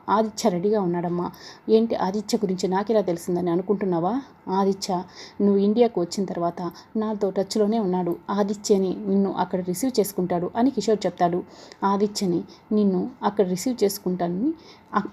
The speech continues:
నువ్వు అమెరికా వస్తున్నావని తెలియడంతో ఆదిత్య ఎంత సంతోషంగా ఫీల్ అయ్యాడో తెలుసా నీకు?" అని కిషోర్ అంటుంటే, "డాడీ నా, కానీ నేను అమెరికా రావడం లేదు, నా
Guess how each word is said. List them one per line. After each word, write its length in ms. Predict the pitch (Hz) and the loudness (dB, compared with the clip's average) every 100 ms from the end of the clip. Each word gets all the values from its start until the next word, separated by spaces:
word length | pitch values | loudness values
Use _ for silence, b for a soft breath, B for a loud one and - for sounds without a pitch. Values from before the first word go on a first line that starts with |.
| 214 | 2
నువ్వు 160 | 208 | 4
అమెరికా 320 | 185 214 - | 4 2 2
వస్తున్నావని 600 | 196 180 - 190 180 180 | 0 0 0 0 0 0
తెలియడంతో 600 | 170 - 190 202 175 165 175 208 - | 0 2 2 2 0 -2 -4 -6 -8
ఆదిత్య 400 | 185 220 247 - | 0 2 0 0
ఎంత 160 | 180 175 | -2 -4
సంతోషంగా 560 | 202 175 214 214 208 208 | -2 0 0 0 -2 0
ఫీల్ 200 | 196 180 | -2 -2
అయ్యాడో 260 | 175 170 | 0 0
తెలుసా 300 | 175 180 202 | 0 0 0
నీకు?" 240 | 190 185 349 B B B | -2 2 0 B B B
అని 220 | 214 202 | 2 4
కిషోర్ 380 | 190 208 240 294 | 0 -2 0 2
అంటుంటే, 380 | 190 175 175 185 180 B - | 2 0 0 0 -2 B -2
"డాడీ 300 | 196 190 208 | 0 4 2
నా, 200 | 185 196 - - | 2 -2 -6 0
కానీ 340 | 214 190 185 - | 2 4 2 0
నేను 220 | 220 233 - | 2 2 2
అమెరికా 320 | 208 269 285 | 2 2 2
రావడం 320 | 196 175 175 180 | 0 0 0 0
లేదు, 220 | 175 170 - - | 2 -2 -4 -10
నా 120 | 247 | -2